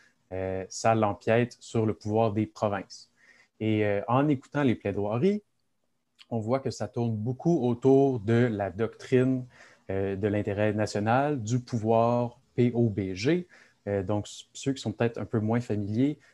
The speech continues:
je ne sais pas si vous pouvez résumer cet argument-là principal, parce que les deux côtés,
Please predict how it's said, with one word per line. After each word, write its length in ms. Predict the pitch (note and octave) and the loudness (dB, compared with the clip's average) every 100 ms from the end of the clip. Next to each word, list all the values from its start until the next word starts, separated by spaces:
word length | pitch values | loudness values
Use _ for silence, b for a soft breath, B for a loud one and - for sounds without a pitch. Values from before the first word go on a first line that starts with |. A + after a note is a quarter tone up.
| b | b
je 120 | - | -10
ne 40 | G#2+ | -8
sais 80 | A2+ | -4
pas 140 | D#3 | -4
si 140 | D3+ A2+ | -4 -8
vous 100 | G2 | -10
pouvez 260 | - A#2 | -4 -2
résumer 680 | A2 G#2+ G2+ A#2 B2+ C3+ - - | 0 -2 0 2 4 2 -2 -10
cet 320 | - C#3 B2+ | 0 2 2
argument-là 500 | G#2+ A#2 A2 A2 A#2+ | 0 2 2 2 2
principal, 640 | - A2+ G#2+ - A2 G#2 | 0 -4 -4 0 2 2
parce 160 | G2+ G2+ | -2 -4
que 100 | A2+ | -2
les 280 | G#2+ A2+ A2+ | 0 2 2
deux 280 | G#2+ D3 D3+ | 4 2 4
côtés, 580 | B2 A2+ - B2 B2+ | 2 2 4 2 2